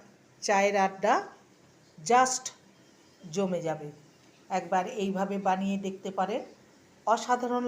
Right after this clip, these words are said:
লাগে খেতে। রেসিপিটি ভালো লাগলে প্লিজ, প্লিজ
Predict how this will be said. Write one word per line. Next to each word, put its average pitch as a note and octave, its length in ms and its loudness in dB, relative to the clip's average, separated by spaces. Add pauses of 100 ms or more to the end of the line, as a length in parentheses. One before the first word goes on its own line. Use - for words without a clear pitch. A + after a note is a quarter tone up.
লাগে A#3 200 4 (100)
খেতে। A3+ 220 0 (760)
রেসিপিটি B3 400 2 (120)
ভালো A#3+ 160 4 (120)
লাগলে A#3 260 4 (160)
প্লিজ, A3 220 2 (160)
প্লিজ B3 220 0